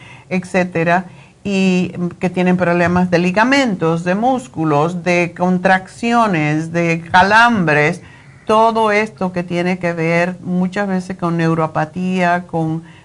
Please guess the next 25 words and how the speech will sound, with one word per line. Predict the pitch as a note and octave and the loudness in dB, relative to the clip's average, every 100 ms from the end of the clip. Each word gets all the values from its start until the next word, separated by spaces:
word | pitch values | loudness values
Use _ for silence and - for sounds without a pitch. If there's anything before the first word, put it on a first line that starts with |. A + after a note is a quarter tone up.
| - | -8
fibromialgia, | - F3 E3+ E3 E3+ F3 F3+ F3+ F3+ E3+ F3 - - - - | -2 0 2 0 2 2 4 2 2 0 -2 -6 -20 -20 -6
con | F#3 F3+ F3+ E3+ E3+ | 0 2 2 0 -2
presión | E3+ F3 F3 F#3 F#3+ G#3 | 0 0 0 0 2 4
arterial | E3+ F3 F3 E3+ F3 E3+ E3 E3+ | 4 6 4 4 0 2 4 4
incluso, | F#3+ G3 G3 G3 F#3+ F3+ G3+ G#3+ A#3 - | 2 -2 -2 -2 -2 -2 -4 -2 -4 -4
que | F3 | -4
la | E3+ E3 | -2 -2
persona | E3 E3 E3 E3 | -4 -4 0 0
no | E3 | 0
se | E3 | -2
sabe | E3 D#3+ D#3 | -4 -2 -2
relajar, | D#3 D#3 D#3 - A#3+ B3+ B3+ - - - _ | -2 -2 -2 0 0 0 -2 -14 -20 -20 _
pues | E3 E3+ E3+ - | -4 -2 -4 -10
ese | E3 F3 F3 F3 | -6 -4 -2 -4
es | E3+ | -2
el | E3+ | -2
masaje | E3 E3 E3 E3 E3+ | -2 -2 -2 -2 -2
médico. | E3 E3+ G3 G3 F3+ | -2 -2 -4 -6 -6
Así | F3+ | -6
que | F3+ E3+ | -6 -6
llamen, | E3+ E3+ F#3 G#3+ A#3 A#3 - - | -2 0 0 -2 -6 -2 -2 -2
solamente | - F#3 F3+ F3+ F3+ F#3 F#3 | -4 0 2 2 2 2 -2
ciento | F#3 F#3+ F3+ F#3+ A3 | -6 -2 -2 -2 -2
veinticinco | G#3+ G3 F#3 F3+ E3+ F3 F#3 | -4 -4 -6 -6 -6 -2 0
dólares | F3 E3+ E3+ F3+ F3+ | 0 0 0 -2 -8